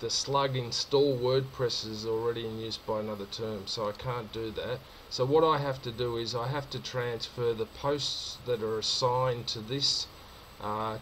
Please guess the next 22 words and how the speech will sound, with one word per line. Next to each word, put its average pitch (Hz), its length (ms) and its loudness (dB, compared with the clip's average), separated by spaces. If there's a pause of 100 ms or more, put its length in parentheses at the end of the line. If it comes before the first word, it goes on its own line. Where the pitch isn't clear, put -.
(160)
category 107 460 0
slug, 113 480 0
Install 117 420 0
WordPress 110 760 0
two, 143 440 4 (460)
to 127 100 -8
this 131 320 2
one 110 220 0
here. 117 320 -2 (100)
So 113 300 0
I 123 60 0
go 147 260 2
into 127 260 -2
them 113 180 -2
individually, 117 840 -4
or 117 180 2
I 123 40 0
can 147 280 -2
do 123 140 -2
the 107 140 0
whole 110 280 0
lot 107 200 -2